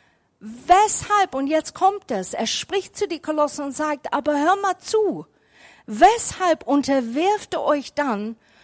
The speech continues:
von Neuem ihre Forderung und lebt so, als wäre diese Welt für euch maßgebend?“ Und ich glaube, das spricht uns heute auch an. Wie lebst du dein Leben in dem Alltag?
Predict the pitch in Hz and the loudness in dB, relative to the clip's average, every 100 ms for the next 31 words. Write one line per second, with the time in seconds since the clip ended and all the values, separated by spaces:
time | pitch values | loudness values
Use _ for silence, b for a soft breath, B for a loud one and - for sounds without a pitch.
0 | b - 262 233 247 254 311 392 392 240 | b -6 -2 0 0 2 6 6 4 2
1 | 233 - 269 339 392 381 - 320 294 262 | 0 -2 0 2 2 0 0 4 6 4
2 | 208 208 240 247 226 233 285 392 - - | -2 -4 -2 0 0 0 0 0 -2 2
3 | 240 220 233 - 226 196 - 208 196 202 | 6 6 4 0 -4 -4 -4 0 0 0
4 | 196 - 330 415 370 311 208 233 196 196 | -2 -4 -8 -6 0 0 2 2 2 0
5 | 190 B B B _ - 294 220 233 247 | -8 B B B _ 0 0 2 0 -2
6 | 359 415 440 - 285 233 202 165 156 - | -4 -4 -6 -8 -6 -6 -8 -14 -18 -20
7 | _ _ _ _ _ _ _ _ _ _ | _ _ _ _ _ _ _ _ _ _
8 | _ _ _ b b b 294 277 - 262 | _ _ _ b b b -2 -2 0 0
9 | 247 247 226 - - 220 - 247 233 254 | 2 0 -2 -4 -6 -8 -6 -8 -6 -8
10 | 254 262 262 311 - - 233 160 - _ | -6 -6 -6 -6 -8 -10 -10 -10 -14 _
11 | _ _ _ _ _ _ _ 311 277 285 | _ _ _ _ _ _ _ -2 -2 -4
12 | - - 277 262 262 247 294 320 240 233 | -6 -8 -4 -2 0 0 -2 -2 -4 -4
13 | 240 233 262 311 - 240 196 156 - | -6 -6 -4 -6 -6 -10 -10 -12 -20